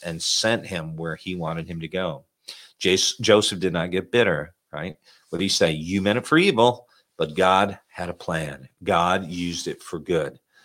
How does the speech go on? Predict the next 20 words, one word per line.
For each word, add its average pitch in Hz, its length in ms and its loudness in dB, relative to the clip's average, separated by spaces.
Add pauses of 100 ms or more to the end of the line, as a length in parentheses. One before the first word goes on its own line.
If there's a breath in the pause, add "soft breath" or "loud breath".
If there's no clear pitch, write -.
(200 soft breath)
That's 92 220 0
how 101 120 4
we 101 140 2
need 95 220 0
to 87 80 0
be. 80 280 -2 (400 loud breath)
You 104 360 2
might 143 300 4
be 147 100 2
in 143 60 2
a 143 40 0
place 139 340 2
right 110 200 2
now 92 180 0
where 92 160 -2
you 95 400 -4
are 92 220 -2
in 92 120 -4
a 90 60 -12
transition. 87 720 -6